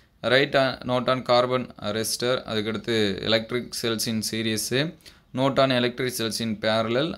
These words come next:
அதுக்கடுத்து, uh, explain the principle of potentiometer. Explain Thomson effect. இது எல்லாமே த்ரீ மார்க்ஸு. அதுக்கடுத்து ஃபைவ் மார்க்ஸ் பார்த்தீங்கன்னா ஆறு கொஸ்டின்ஸ் வந்து கொடுத்துருக்கோம். So, மினிமம் இது எல்லாமே படிச்சிருங்க.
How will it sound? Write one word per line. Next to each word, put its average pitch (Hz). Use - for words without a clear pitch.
அதுக்கடுத்து, 113
uh, 110
explain 139
the 139
principle 135
of 131
potentiometer. 123
Explain 123
Thomson 120
effect. 101
இது 107
எல்லாமே 110
த்ரீ 113
மார்க்ஸு. 117
அதுக்கடுத்து 143
ஃபைவ் 139
மார்க்ஸ் 147
பார்த்தீங்கன்னா 127
ஆறு 117
கொஸ்டின்ஸ் 113
வந்து 113
கொடுத்துருக்கோம். 104
So, 120
மினிமம் 120
இது 107
எல்லாமே 107
படிச்சிருங்க. 101